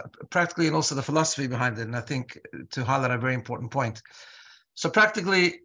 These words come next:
there is a balance. We, we recognize the child's feelings, that they, it's difficult for them to share.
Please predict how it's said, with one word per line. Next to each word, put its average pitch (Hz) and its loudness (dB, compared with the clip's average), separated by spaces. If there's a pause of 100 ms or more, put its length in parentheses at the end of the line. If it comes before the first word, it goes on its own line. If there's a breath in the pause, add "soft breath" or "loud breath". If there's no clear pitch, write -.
there 143 -4
is 151 0
a 139 0
balance. 147 2
We, 131 -6
we 135 -2
recognize 143 2
the 127 -4
child's 131 0
feelings, 135 -4
that 120 -2
they, 117 -6 (140)
it's - -18
difficult 131 -4
for 113 -10
them 123 -2
to 120 -2
share. 117 -2